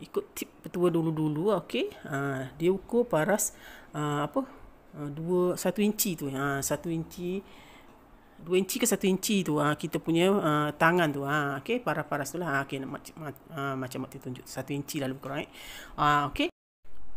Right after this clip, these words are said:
Itu tips dan cara orang dulu-dululah. Ha, okey, tapi, ha, kalau nak ikut sukat cawan yang Mak Teh, ha, s-, ha, cakap tadi pun boleh juga. Tak perlu nak,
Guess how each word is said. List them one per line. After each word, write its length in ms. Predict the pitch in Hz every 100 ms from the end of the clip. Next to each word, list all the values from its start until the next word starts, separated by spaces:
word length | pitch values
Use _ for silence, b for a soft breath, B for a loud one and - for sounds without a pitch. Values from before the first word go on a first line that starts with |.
| - -
Itu 320 | 175 - 220
tips 480 | - 208 - - 165
dan 160 | 175
cara 320 | 170 170 160
orang 240 | 165 160 151
dulu-dululah. 600 | 151 147 151 147 170 185 -
Ha, 80 | 147 139 139 -
okey, 240 | 165 175
tapi, 400 | 170 139 220 247
ha, 100 | 147
kalau 220 | 143 147
nak 80 | 147
ikut 140 | 135 -
sukat 240 | - 147
cawan 400 | 147 - 151 143
yang 100 | 135
Mak 120 | 135 -
Teh, 160 | 139
ha, 100 | 160 135
s-, 160 | -
ha, 160 | - 135
cakap 320 | 123 175 -
tadi 160 | 135 135
pun 180 | 214 208
boleh 160 | 151 135
juga. 320 | 135 139 135
Tak 240 | - -
perlu 180 | 139 160 160
nak, 160 | -